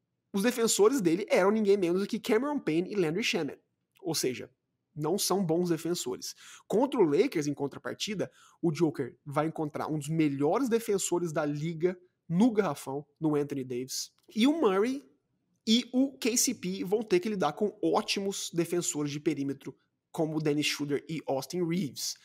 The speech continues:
O LeBron James e Vanderbilt, pra mim, são perfeitos pra marcar Aaron Gordon e Michael Porter Junior.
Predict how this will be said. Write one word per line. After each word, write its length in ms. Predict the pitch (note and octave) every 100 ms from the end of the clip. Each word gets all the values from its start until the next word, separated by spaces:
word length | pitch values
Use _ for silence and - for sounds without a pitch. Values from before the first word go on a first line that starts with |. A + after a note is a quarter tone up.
| - - -
O 60 |
LeBron 340 | D3 D3 G3+ A#3+
James 440 | F#3 G#3 A#3+ - -
e 100 | F#3+
Vanderbilt, 480 | F3+ G#3+ G#3+ G#3+ G#3+
pra 140 | G#3
mim, 120 | F#3+ F#3
são 160 | F3+
perfeitos 840 | E3+ G3+ G#3 - F3 F#3+ - - - _ _ _
pra 280 | E3+ E3 - - _ _ _
marcar 600 | F3 E3 C#3+ D#3 C#3+ C#3+ _ _ _ _ - _ _ -
Aaron 280 | E3+ D#3+ D#3+
Gordon 440 | C#3+ C#3+ C#3+ C#3 -
e 240 | G3+ G#3+ -
Michael 420 | E3 E3 E3+ D#3
Porter 340 | - D3 C#3+
Junior. 320 | C3+ C3+ C#3+